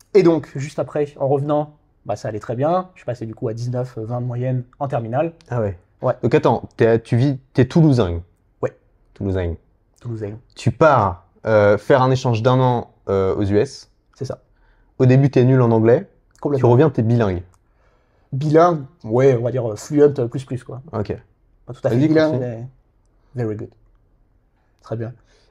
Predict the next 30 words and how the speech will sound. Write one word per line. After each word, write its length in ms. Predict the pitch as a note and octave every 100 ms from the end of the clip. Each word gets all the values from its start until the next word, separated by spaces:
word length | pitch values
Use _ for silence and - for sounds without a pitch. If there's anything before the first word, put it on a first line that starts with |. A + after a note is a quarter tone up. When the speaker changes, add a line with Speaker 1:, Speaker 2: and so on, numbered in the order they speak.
| -
Speaker 1:
Et 60 |
du 100 | C3+
coup, 160 | C3 D#3+
en 80 | C3+
revenant, 500 | B2+ C#3+ E3+ F#3 - _ _ _ _ _ _ _ _ _ _ _ _ _ -
euh, 200 | A#2 A2+
en 120 | C3
revenant, 320 | C3+ B2 E3+
bah, 80 | D#3+
au 40 | C3+
début, 320 | C3 D#3+ F3
euh, 140 | C#3
j'ai 100 | B2+
commencé, 320 | C3 C#3 C3+
en 80 | C#3+
fait, 160 | C3+ C#3
à 60 |
donner 180 | C3 C3
quelques 280 | C#3 C#3 A#2+
petits 140 | A#2+
cours 120 | C3 C#3+
de 60 |
soutien, 300 | C3 C3+ E3 - _ _ _ _ F#3
euh, 320 | A#2+ A#2+ B2
à 60 | B2
des, 280 | A#2+ A2+ G#2+
à 100 | -
des 220 | G#2 G#2+
collégiens 440 | - A#2+ A#2 B2+
principalement, 520 | C#3+ C3+ - A#2 D#3